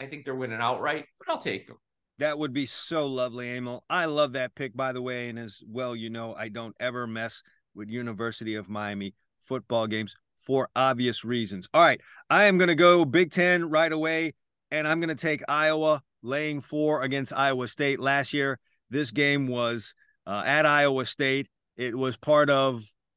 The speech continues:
Speaker 2: um, a debilitating offensive performance, one of many for Iowa last year. They ended up losing ten to seven to Iowa State. You're not losing back-to-back games to Iowa State if you're the Iowa Hawkeyes. You're at home.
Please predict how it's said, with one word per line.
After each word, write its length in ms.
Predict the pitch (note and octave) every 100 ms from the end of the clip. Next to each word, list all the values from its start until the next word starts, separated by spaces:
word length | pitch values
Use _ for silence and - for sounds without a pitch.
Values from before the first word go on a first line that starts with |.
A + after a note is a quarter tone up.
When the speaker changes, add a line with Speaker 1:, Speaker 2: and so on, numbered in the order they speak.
| _ _ _ _ -
Speaker 2:
um, 600 | A#2 A#2+ A2+ A2 G2 G2 _ _ _ _ _ _ _ _ _ _ _
a 120 | C#3 C#3
debilitating 880 | C#3+ G#2+ D#3 E3+ E3 F3 D#3+ D#3
offensive 520 | D3 D3 D#3 D3 D#3 -
performance, 500 | C#3 - D3 D3 C3+
one 160 | C3 C#3
of 140 | G#2
many 340 | A2 C3 D#3
for 180 | D3+ D#3
Iowa 380 | - D3 D3 D3
last 400 | C#3+ C#3+ C#3+ -
year. 140 | D3+
They 160 | C#3 B2
ended 180 | C3+ B2
up 80 | G2+
losing 400 | A#2+ D#3 C#3 D3
ten 240 | C#3+ C#3+
to 40 | C3
seven 460 | - D3+ D3 C#3+ - _ _ _
to 100 | -
Iowa 320 | B2 D3 C#3+ C3
State. 380 | - D3 D3 -
You're 140 | A2+
not 260 | B2+ D3 -
losing 560 | C#3+ D#3+ C#3 D3+ D3 - _ _ _
back-to-back 600 | D#3 D#3 - C#3+ D3 C3
games 440 | C3+ D3 C#3+ C3+
to 240 | - D#3 D3+
Iowa 360 | C#3 C#3+ C3+
State 300 | B2+ - C#3+
if 140 | C3+ -
you're 100 | C#3+
the 140 | C3
Iowa 380 | B2+ C3 B2 A#2
Hawkeyes. 560 | A2+ C#3 C#3+ C3+ C3 G#2+
You're 160 | A2
at 80 | A2
home. 420 | G2 D#3 D3 C3+